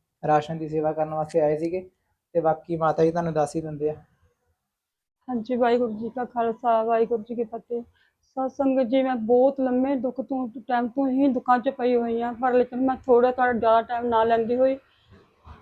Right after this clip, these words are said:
Speaker 2: ਹੁਣ ਕਈ ਦਿਨਾਂ ਤੋਂ ਮੇਰੇ, ਮੈਂ ਵਿਧਵਾ ਔਰਤ ਹਾਂ,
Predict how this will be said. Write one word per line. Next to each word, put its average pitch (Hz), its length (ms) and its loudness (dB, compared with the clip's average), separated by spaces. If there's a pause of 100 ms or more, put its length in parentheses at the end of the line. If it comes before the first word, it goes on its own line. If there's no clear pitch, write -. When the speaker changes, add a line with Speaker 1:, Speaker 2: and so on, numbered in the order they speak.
Speaker 2:
ਹੁਣ 277 160 4 (440)
ਕਈ 277 180 8
ਦਿਨਾਂ 262 260 4
ਤੋਂ 269 240 0
ਮੇਰੇ, 262 220 4
ਮੈਂ 254 280 6
ਵਿਧਵਾ 247 300 4
ਔਰਤ 247 280 4
ਹਾਂ, 240 120 0